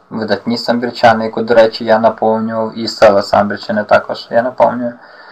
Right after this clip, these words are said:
Є рубрика «Служба вітань», тому якщо маєте бажання привітати когось безкоштовно, там з Самбора чи Самбірського району, то, будь ласка,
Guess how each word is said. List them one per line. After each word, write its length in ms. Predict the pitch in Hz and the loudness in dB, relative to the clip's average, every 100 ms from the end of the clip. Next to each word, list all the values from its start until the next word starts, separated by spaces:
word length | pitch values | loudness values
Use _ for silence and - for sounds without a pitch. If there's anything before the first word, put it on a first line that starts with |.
| - - - | -20 -20 -12
Є 360 | 117 123 117 | 2 6 6
рубрика 420 | 117 120 110 - 113 | 4 0 -4 -4 -4
«Служба 440 | - 113 110 107 | -2 -6 -2 -4
вітань», 360 | 110 - 113 117 | 0 4 4 4
тому 260 | - 110 | -4 -2
якщо 220 | 110 - | -2 -2
маєте 320 | 117 113 107 113 | 4 4 4 -2
бажання 440 | 110 113 113 110 | 2 4 4 2
привітати 540 | - 107 107 113 110 | -4 -8 4 4 4
когось 240 | 110 117 110 | 2 0 -2
безкоштовно, 760 | 107 - 104 - 110 113 117 | -6 -8 -10 0 4 6 4
там 240 | 95 101 101 | 0 0 -2
з 100 | - | 2
Самбора 520 | 107 110 104 107 101 | 6 6 4 6 6
чи 640 | - - 104 101 101 101 98 - - - | 4 -2 -2 -2 -4 -6 -8 -18 -20 -12
Самбірського 760 | - 110 104 104 - 113 104 | 0 2 2 -4 -8 -2 0
району, 460 | 101 101 110 117 104 | 0 2 2 2 0
то, 180 | - 104 | -4 -4
будь 200 | 101 104 | -4 4
ласка, 540 | 110 113 - 107 104 | 6 6 2 -2 -2